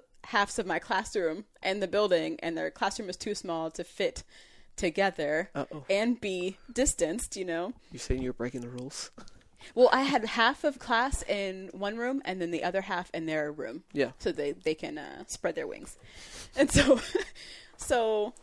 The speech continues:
Speaker 1: rushed to work. And the whole time I'm thinking, "Oh my gosh, like, what is this day gonna be like?"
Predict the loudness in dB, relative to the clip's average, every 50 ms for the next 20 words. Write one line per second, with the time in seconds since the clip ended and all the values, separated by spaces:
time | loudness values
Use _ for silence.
0 | -18 -20 -20 -20 -20 -18 -6 2 4 4 4 4 2 0 0 0 2 4 4 2
1 | 2 0 -2 -6 -14 -18 -20 -20 _ _ _ _ _ _ _ _ _ _ -20 _
2 | _ _ _ _ _ _ _ -6 -6 -4 -4 -6 -6 -2 -2 2 2 2 0 0
3 | -2 -4 -4 -6 -6 -4 -4 -4 -4 -2 -2 -4 -2 -2 -4 -2 -2 -2 -2 -2
4 | -2 -2 -2 -2 -2 0 -2 0 0 0 0 0 -2 -2 -4 -4 -2 -2 0 0
5 | 0 -2 -2 -2 -2 -2 -2 0 0 -2 -2 -2 -4 -8